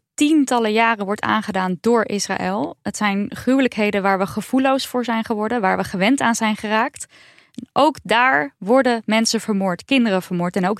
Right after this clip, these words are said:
daar is heel veel leed actief berokkend door de staat Israël. En die gewone mens waar Rutte het over had, die gewone mens, die wordt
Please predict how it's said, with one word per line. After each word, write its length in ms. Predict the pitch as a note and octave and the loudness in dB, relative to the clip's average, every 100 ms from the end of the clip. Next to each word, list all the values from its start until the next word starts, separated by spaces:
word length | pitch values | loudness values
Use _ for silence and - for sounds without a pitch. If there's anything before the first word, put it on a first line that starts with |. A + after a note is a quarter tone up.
| - | 0
daar 360 | A3+ C4+ D#4+ - | 2 4 2 0
is 320 | C4+ B3+ - | 0 0 -2
heel 220 | - A3 A#3 | 0 2 2
veel 260 | G#3 G3+ | 0 0
leed 360 | F#3+ A3+ - - - - | 0 0 -2 -8 -20 -10
actief 440 | - - - E4+ E4+ | -8 -4 2 2 4
berokkend 540 | G3+ A3+ C#4+ C#4 A3+ | 2 2 4 2 4
door 220 | A#3+ C#4+ | 4 6
de 120 | A#3+ A#3+ | 4 0
staat 320 | - G#3+ G#3+ | 2 0 0
Israël. 500 | A3+ - - F3+ F3 - _ _ _ - - A3 | -4 -4 -2 -2 -4 -8 _ _ _ -18 -8 0
En 100 | A3 | 0
die 120 | A#3+ | 2
gewone 420 | B3 A3+ C#4 B3 | 2 4 4 4
mens 300 | A#3+ C4+ A#3 | 4 4 2
waar 140 | G3+ | 0
Rutte 220 | G3+ C4+ A3 | 2 2 0
het 120 | - | 0
over 260 | F#3+ F#3+ | 0 0
had, 260 | F#3 B3+ - - - - _ | -2 -2 -8 -16 -20 -20 _
die 140 | A#3 | -2
gewone 340 | A#3+ B3 C4 A#3+ | 2 4 4 4
mens, 360 | B3 B3+ B3 | 4 2 2
die 140 | - A#3 | -2 0
wordt 200 | G3+ | -2